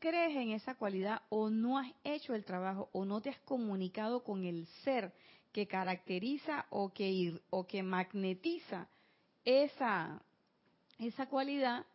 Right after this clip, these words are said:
difícilmente te va a salir,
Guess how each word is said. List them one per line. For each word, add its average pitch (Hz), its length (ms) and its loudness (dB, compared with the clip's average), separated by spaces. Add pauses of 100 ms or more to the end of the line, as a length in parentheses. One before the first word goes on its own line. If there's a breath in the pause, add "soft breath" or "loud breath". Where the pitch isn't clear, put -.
(640)
difícilmente 302 1080 -2
te 240 160 0
va 240 140 0
a 277 60 -4
salir, 285 560 -2